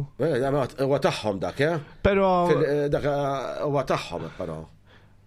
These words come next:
Speaker 2: Ok.
Speaker 1: Għax,
Speaker 2: Aha.
Speaker 1: eh, huma ki-, tagħhom, ma għalhekk il-Juventus kellha mituhom,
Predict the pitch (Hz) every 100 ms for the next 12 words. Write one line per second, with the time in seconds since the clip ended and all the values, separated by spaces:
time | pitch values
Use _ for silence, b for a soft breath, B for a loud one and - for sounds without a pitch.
0 | - 156 - 117 127 117 - 123 127 123
1 | 123 76 107 104 - 165 208 151 120 -
2 | 110 113 185 - 101 113 139 123 147 160
3 | 190 120 123 123 117 117 113 98 117 -
4 | 123 120 127 120 113 107 107